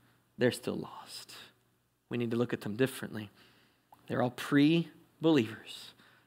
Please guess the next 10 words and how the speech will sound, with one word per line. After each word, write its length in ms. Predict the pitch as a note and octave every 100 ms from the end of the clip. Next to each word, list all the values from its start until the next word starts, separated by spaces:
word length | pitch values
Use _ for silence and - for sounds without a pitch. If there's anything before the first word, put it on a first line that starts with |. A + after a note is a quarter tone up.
| -
not 180 | A2+ -
non-believers. 760 | C#3+ B2 A#2 A2 A2+ G#2+ -
We 80 | -
gotta 180 | - A#2+
change 500 | - - C#3+ D3 B2+
that 220 | C3 C3 - - -
vocabulary 680 | B2 - C3+ C3+ B2 A#2
in 80 | A#2
our 100 | A2+
minds. 540 | A2+ A2+ G#2+ G#2 G2+